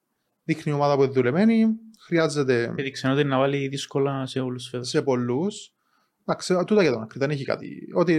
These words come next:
Speaker 1: ε, έκαμε το ιδανικό ξεκίνημα ουσιαστικά.
Speaker 2: Το θέμα είναι η συνέχεια, πώς να
Speaker 1: Ναι.
Speaker 2: ανταποκριθεί στη δύσκολη συνέχεια.
Speaker 1: Και να πάμε στον αιώνιο αντίπαλο, αποέλ. Έμεινε πίσω στο σκορ πρώτων ημίχρονων, εκυνηγούσε το,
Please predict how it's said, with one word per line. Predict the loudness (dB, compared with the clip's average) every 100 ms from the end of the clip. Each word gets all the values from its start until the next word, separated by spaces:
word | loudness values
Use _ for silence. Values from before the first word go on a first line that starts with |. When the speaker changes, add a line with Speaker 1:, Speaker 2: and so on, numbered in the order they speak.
| 0 -6
Speaker 1:
ε, | -10 -12 _
έκαμε | -8 0 0 2
το | 2
ιδανικό | 2 2 2
ξεκίνημα | 0 -4 -4 -4 -4
ουσιαστικά. | -6 -8 -4 -2 -2 -6
Speaker 2:
Το | -6
θέμα | 0 2
είναι | 4
η | 2
συνέχεια, | 2 0 0 0
πώς | 0
να | -2 -2 -2
Speaker 1:
Ναι. | -2 -4 -8 _ _ -8
Speaker 2:
ανταποκριθεί | -2 0 0 -2 -2
στη | -6 -8
δύσκολη | -8 -6 -6
συνέχεια. | -4 -6 -6 -6 -10 _ _ _ _ _ _ _ -12
Speaker 1:
Και | -4 0
να | 2
πάμε | 2
στον | 0 0 0 2
αιώνιο | 0 0 0
αντίπαλο, | -2 0 2 2 0 -6 -20 _ -6
αποέλ. | -2 2 4 2 0 _ _ _ _ _ _ -8
Έμεινε | -4 -2 -4
πίσω | -4 -6 -6
στο | -10
σκορ | -14 -8 -8
πρώτων | -2 -2 -2
ημίχρονων, | -8 -6 -4 -2 -2
εκυνηγούσε | -4 -4 -6 -4 -6 -6
το, | -6